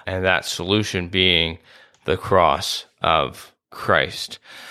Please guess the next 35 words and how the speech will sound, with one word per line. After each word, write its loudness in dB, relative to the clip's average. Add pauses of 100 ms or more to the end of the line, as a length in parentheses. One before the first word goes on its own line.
(160)
A 0
sin 4
is 0
the -4
cause 4
of -2
all 4
human -2
discord, -4
and -4
the -8
cross 2
is -2
the -6
only -6
solution. -10 (580)
Only 4
when 4
the 2
problem 4
of -2
human -2
sin 0
is -4
dealt 4
with -2
do -2
we -2
have -2
any -2
basis 0
for -6
unity -4 (240)
and -12
peace. -8